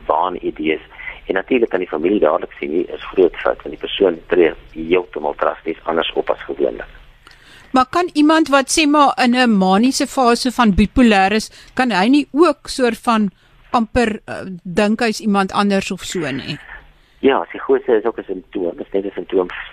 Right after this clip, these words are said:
Speaker 1: soos hoes of koors.
Speaker 2: Ek verstaan.
Speaker 1: En dan kan jy, en dan kan jy enigiets markeer. So as jy erg depressief raak, kan jy psigoties raak. As jy erg manies raak, kan jy psigoties raak. Selfs as mens baie siek is, dan raak jy delirieus, wat eintlik ook maar net 'n psigose is.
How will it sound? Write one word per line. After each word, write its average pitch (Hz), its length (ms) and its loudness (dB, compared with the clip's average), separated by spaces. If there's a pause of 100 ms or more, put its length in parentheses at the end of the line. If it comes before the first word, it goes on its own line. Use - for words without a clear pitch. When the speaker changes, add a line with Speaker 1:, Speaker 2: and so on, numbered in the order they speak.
(120)
Speaker 1:
soos 95 140 2
hoes - 420 -8 (200)
of - 200 -2
koors. - 440 -2
Speaker 2:
Ek 214 160 -2
verstaan. - 400 -4
Speaker 1:
En 156 80 -10
dan 98 160 -6
kan 92 100 -2
jy, 82 140 -4
en 92 80 -2
dan 92 100 -2
kan 98 140 -8
jy 85 80 -2
enigiets - 320 -6
markeer. 82 360 0
So - 100 -6
as - 120 -2
jy 104 120 -8 (100)
erg - 280 -6
depressief 85 420 -12
raak, 82 180 -2
kan 80 120 -4
jy 78 60 -6
psigoties 82 440 -6
raak. 82 220 -2
As - 80 -20
jy - 140 -14
erg 98 260 -6
manies 87 380 -4
raak, 95 260 0
kan - 140 -12
jy 78 60 -10
psigoties 85 540 -4
raak. 85 360 -2 (420)
Selfs 151 240 -6
as 175 160 -6
mens 139 200 -2
baie 117 260 -2
siek 233 160 -2
is, 90 120 -2
dan 87 180 -2
raak 87 180 -2
jy 92 100 -4
delirieus, 90 480 0
wat - 180 -6
eintlik 95 220 -4
ook 98 120 -2
maar 85 100 -2
net 82 160 -8
'n - 40 -14
psigose - 520 -2
is. - 180 -20